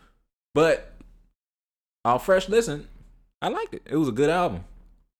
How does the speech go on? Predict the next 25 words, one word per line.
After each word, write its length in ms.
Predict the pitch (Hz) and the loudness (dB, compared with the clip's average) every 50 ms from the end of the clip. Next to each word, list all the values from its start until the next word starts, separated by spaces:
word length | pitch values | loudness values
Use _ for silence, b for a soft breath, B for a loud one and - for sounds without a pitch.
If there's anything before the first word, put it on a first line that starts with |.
| _ _ _ _ | _ _ _ _
It's 60 | - - | -10 -2
good. 380 | 120 123 131 120 101 - - - - - - - _ _ _ _ _ _ | 0 2 2 2 0 -2 -8 -18 -20 -20 -20 -20 _ _ _ _ _ _
Had, 320 | 120 113 117 117 117 113 - - - | 0 2 2 2 0 -2 -6 -8 -4
it 160 | 117 117 113 | -4 -2 2
definitely 400 | 113 156 180 175 160 139 131 127 | 4 4 4 4 2 -4 -2 0
hit 220 | 123 139 131 - | 0 0 0 0
you 100 | 127 123 | -2 -2
with 160 | 117 117 - 90 | -2 -4 -2 -2
the 80 | 107 | -4
nostalgia. 680 | 98 95 92 - - 120 117 123 135 135 131 135 135 - - - - - - _ _ _ _ _ _ _ _ _ _ _ _ _ _ _ _ _ _ _ _ _ _ _ _ | -4 -4 -6 -2 0 2 2 2 0 -2 -6 -10 -12 -12 -18 -20 -20 -20 -20 _ _ _ _ _ _ _ _ _ _ _ _ _ _ _ _ _ _ _ _ _ _ _ _
I 120 | 98 101 | -4 -4
felt 260 | 98 - 120 110 - - | 0 0 0 0 0 0
like 260 | 98 98 95 92 - | -2 -2 -2 -2 -6
some 220 | - - 110 107 | -6 -6 -6 -6
of 80 | 104 101 | -4 -4
the, 360 | 104 101 98 95 95 92 - - | -2 -2 -2 -2 -4 -6 -10 -12
the 100 | 90 87 | -10 -10
songs 460 | - - 101 104 104 101 101 95 90 | -6 -4 -4 -4 -2 -4 -6 -6 -8
were 80 | 95 90 | -8 -6
definitely, 580 | 85 98 98 - 98 92 90 90 90 90 87 | -4 -4 -4 -4 -6 -8 -8 -6 -6 -6 -6
uh, 300 | 71 85 85 85 80 78 78 | -6 -6 -6 -6 -6 -8 -10
chopped 380 | - - 101 95 - - - | -4 -2 -2 -2 -2 -4 -6
up 160 | 101 - - | -6 -6 -6
too 100 | - 107 101 | -12 -12 -10
much 420 | 101 101 104 - - - - - | -10 -10 -10 -12 -16 -20 -20 -20